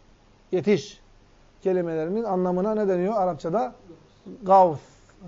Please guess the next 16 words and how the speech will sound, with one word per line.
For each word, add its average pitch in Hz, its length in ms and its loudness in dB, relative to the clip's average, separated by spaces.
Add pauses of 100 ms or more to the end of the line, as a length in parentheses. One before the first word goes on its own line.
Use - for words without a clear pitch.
(120)
Gayınla 175 360 2
söyleniyor. 151 380 -8
Gaus. 160 400 4 (1040)
Bugün 175 360 -8
birçok 175 260 -8 (200)
tarikat 165 400 -8 (220)
içinde 160 440 -8 (540)
maalesef 156 440 -6 (920)
ölen 170 360 -2
ya 160 140 -8
da 170 220 -8
hayatta 160 400 -6
olan, 170 300 -4 (380)
kendilerinden 175 500 -6
kilometrelerce 170 640 -6
öte-, 147 220 -12